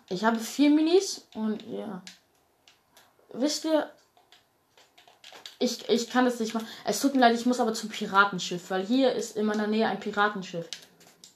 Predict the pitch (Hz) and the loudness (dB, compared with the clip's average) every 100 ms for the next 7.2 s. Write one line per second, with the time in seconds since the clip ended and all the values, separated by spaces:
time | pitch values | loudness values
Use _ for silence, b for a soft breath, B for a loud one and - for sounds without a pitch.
0 | - - - _ 208 220 247 240 233 - | -20 -20 -20 _ -4 2 4 2 -4 -4
1 | 226 233 330 285 - 202 - 185 185 220 | 0 4 4 2 0 -6 -4 -4 -2 -2
2 | 220 202 202 202 - _ _ _ _ - | 0 0 -2 -4 -12 _ _ _ _ -16
3 | 208 233 233 262 269 254 214 208 202 202 | -2 4 6 6 4 4 4 4 2 0
4 | 208 190 208 233 - b b b _ 196 | -2 -2 -2 -4 -10 b b b _ -4
5 | 208 277 285 311 285 277 247 233 247 220 | 4 4 4 0 0 0 0 0 0 2
6 | 196 - 185 196 190 190 190 196 180 185 | -2 -6 -6 -4 -2 -2 -2 -4 -8 -12
7 | 190 208 | -10 -12